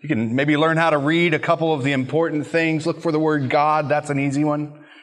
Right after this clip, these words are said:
We'd love for all, everyone here to join us in the scriptures this morning. We're gonna be in Daniel chapter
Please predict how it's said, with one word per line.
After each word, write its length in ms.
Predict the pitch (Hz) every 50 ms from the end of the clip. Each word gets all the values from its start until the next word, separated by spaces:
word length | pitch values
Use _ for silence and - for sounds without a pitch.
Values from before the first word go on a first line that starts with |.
| - _ -
We'd 80 | 135
love 440 | 131 147 147 160 165 170 175 - -
for 200 | - - 160 -
all, 320 | - - - 147 156 160 -
everyone 680 | 135 165 175 185 185 185 165 170 175 165 156 160 151
here 220 | 139 139 151 151 135
to 80 | 131
join 400 | 127 113 - 123 143 143 139 135
us 160 | 131 120 -
in 140 | - 135 123
the 80 | 120 113
scriptures 500 | - 120 - 143 135 - - 127 120 120
this 180 | 120 - -
morning. 380 | 123 131 127 127 123 113 113 117 117 - - -
We're 80 | - 147
gonna 140 | 165 175 170
be 100 | 165 160
in 200 | 147 135 120 143
Daniel 760 | 160 160 165 180 196 196 190 170 151 147 143 151 156 143 - - - - - -
chapter 800 | - - 165 160 170 170 165 - 180 175 175 170 165 170 -